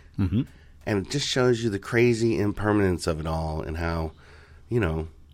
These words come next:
Speaker 2: we really do need to be thankful for every day.
Speaker 1: Seriously, man. And that's part of what why we go into it today is, um, I've noticed, uh, one of the times when I got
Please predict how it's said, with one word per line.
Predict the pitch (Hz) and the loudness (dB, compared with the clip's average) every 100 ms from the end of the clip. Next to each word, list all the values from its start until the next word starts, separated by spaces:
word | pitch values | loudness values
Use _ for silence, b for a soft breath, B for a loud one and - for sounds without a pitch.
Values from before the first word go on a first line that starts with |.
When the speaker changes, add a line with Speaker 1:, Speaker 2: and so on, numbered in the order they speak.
| - | -10
Speaker 2:
we | 110 | -6
really | 110 123 123 | -2 -2 -2
do | 113 139 165 | -2 0 2
need | 143 | 2
to | 92 | 0
be | 80 | -4
thankful | 80 76 80 - | -6 -10 -10 -12
for | - | -8
every | 78 - | -8 -10
day. | - - - - - b b b b b - - - | -12 -12 -12 -14 -18 b b b b b -20 -20 -6
Speaker 1:
Seriously, | - 113 92 82 | 4 4 6 2
man. | 80 80 85 87 - | 0 2 0 -2 0
And | 131 143 | 4 6
that's | 175 - | 6 8
part | 175 156 135 | 8 10 8
of | 110 104 | 6 6
what | 87 87 - - - - B B | 6 4 -2 -4 -4 -8 B B
why | 101 87 90 92 92 | 0 4 4 4 4
we | 90 87 80 | 4 2 2
go | 80 82 76 | 0 2 2
into | 78 85 95 | 4 4 4
it | 90 | 4
today | - 95 95 98 - - | 4 4 6 4 0 -6
is, | - 101 92 87 95 | -2 2 2 0 -2
um, | 87 85 82 82 82 - | 0 2 2 0 -2 -2
I've | 110 139 | -2 2
noticed, | 143 139 131 - | 2 2 -2 -2
uh, | 139 | -2
one | 131 131 139 190 | -2 -4 0 2
of | 196 | 4
the | 131 | 2
times | - 104 98 | 4 2 4
when | 101 | 2
I | 87 | 2
got | 87 87 | 2 0